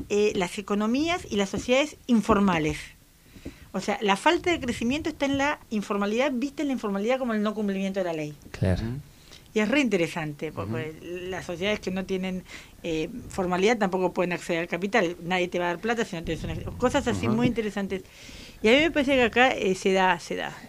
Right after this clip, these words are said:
Speaker 2: Y es interesante también, creo yo, que en muchos casos esa informalidad, digamos,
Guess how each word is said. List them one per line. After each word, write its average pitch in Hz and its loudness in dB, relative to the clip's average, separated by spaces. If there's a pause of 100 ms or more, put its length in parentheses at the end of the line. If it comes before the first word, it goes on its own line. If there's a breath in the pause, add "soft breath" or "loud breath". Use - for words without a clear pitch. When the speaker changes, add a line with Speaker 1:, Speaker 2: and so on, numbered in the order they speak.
Speaker 2:
Y 135 8
es 143 12
interesante 143 12
también, 127 8
creo 120 2
yo, 135 2
que 104 -4
en 98 -4
muchos 127 2
casos 139 4 (300 loud breath)
esa 139 8
informalidad, 127 10
digamos, 120 4